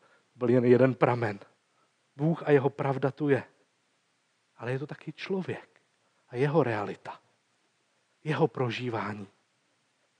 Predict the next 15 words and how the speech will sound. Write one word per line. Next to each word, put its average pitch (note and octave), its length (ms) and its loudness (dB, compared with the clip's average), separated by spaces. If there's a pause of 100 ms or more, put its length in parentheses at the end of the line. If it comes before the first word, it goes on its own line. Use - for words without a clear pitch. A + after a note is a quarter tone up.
(180)
jeho F#3 260 -2
příběh. - 760 -14 (580)
A - 60 -20
v - 80 -20
tom D3 160 -4
bude D3+ 180 -4
mnohem D3 300 -4
víc - 380 -6 (260)
chaosu, B2+ 680 -8 (500)
zmatku. B2+ 480 -10 (2250)
Ale B2 180 0
na B2 100 0
ten C3 180 0
druhý B2 340 -2
pramen B2+ 560 -6